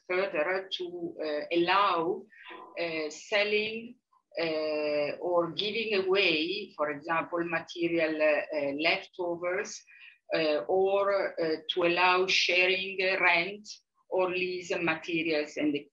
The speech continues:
and, uh, equipment, uh, just to, um, to make a, a, an example.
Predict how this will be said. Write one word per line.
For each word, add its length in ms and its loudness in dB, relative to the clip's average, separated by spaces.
and, 340 0
uh, 240 0
equipment, 540 -12
uh, 140 -14
just 360 -8
to, 280 -8
um, 280 -10
to 140 -8
make 300 -6
a, 320 -8
a, 180 -10
an 140 -2
example. 340 -12